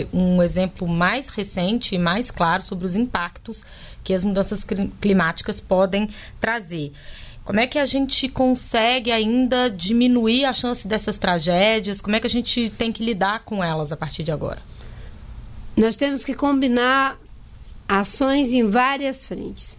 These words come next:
Speaker 2: A primeira delas é continuar reduzindo a emissão de C O dois. O que mudou a temperatura da Terra foi a emissão de C O dois, sobretudo pelo uso de combustível fóssil e desmatamento.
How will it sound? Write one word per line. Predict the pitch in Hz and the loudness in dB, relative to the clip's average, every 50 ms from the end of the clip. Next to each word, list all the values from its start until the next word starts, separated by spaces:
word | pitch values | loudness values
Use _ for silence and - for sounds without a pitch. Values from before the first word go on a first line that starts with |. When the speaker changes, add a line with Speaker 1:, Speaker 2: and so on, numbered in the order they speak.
| - - - - - - - - - | -16 -18 -16 -16 -16 -16 -18 -14 -4
Speaker 2:
A | - 214 180 | -2 -2 0
primeira | - 262 262 269 254 247 277 302 330 349 349 339 370 330 277 | 2 2 4 6 6 6 6 6 6 4 4 4 4 2 2
delas | 220 254 254 269 277 285 277 269 226 240 | 2 2 4 4 4 4 2 2 2 2
é | 247 254 | 0 0
continuar | 254 262 262 262 - - 254 233 226 226 226 240 262 | 2 2 0 0 2 0 0 2 4 6 6 6 4
reduzindo | 285 240 247 247 214 220 220 196 180 202 226 247 247 226 | 4 2 2 0 0 0 -2 -2 2 2 4 4 6 4
a | 240 | 4
emissão | 240 226 208 190 - - 220 214 220 | 4 2 0 0 0 2 4 4 4
de | 208 | 2
C | - - - 208 | 0 0 0 2
O | 190 | 2
dois. | 175 - - - - - - - - - - - - - - | 0 0 -4 -6 -8 -8 -8 -10 -10 -10 -12 -14 -14 -8 -8
O | - | -2
que | - - | 2 6
mudou | 214 233 240 269 233 202 202 262 262 285 302 311 320 | 6 8 6 6 4 4 4 4 4 6 4 4 2
a | 339 277 | 0 -2
temperatura | - 294 247 - 240 226 226 220 - 226 214 220 | -4 -6 -4 -2 0 0 0 0 -2 0 0 0
da | 196 208 202 | 2 2 0
Terra | 196 - 233 240 254 262 269 269 262 247 | 0 2 2 4 4 4 2 0 -2 -2
foi | - - - 220 214 226 233 | -4 -2 2 4 4 6 6
a | 233 | 6
emissão | 220 220 214 202 - 208 202 202 | 4 2 0 -2 0 0 0 0
de | 190 - | 0 0
C | - 240 | 2 2
O | 247 254 | 2 4
dois, | 220 233 240 254 277 277 - - - - - - | 4 4 4 4 4 2 -2 -8 -16 -20 -20 -14
sobretudo | - - - 247 226 247 262 247 - - 277 269 247 196 196 170 | -8 0 0 2 2 4 2 0 0 0 0 0 2 0 0 -2
pelo | - 208 196 202 214 | 0 0 2 2 4
uso | 214 220 233 233 214 233 | 4 4 4 4 4 2
de | 233 208 214 | 0 -2 -2
combustível | 214 - 208 196 196 196 - - 202 175 190 190 180 | 0 2 2 2 2 0 0 -2 -2 0 0 0 -2
fóssil | - - 220 220 233 247 269 269 262 - 285 277 | 0 2 4 6 6 6 4 2 0 -4 -6 -4
e | 269 247 | -4 -4
desmatamento. | 214 226 240 208 226 226 226 233 233 262 247 233 202 180 - - - - - | -4 -4 -2 0 2 2 2 2 2 2 2 4 2 0 0 -4 -8 -10 -12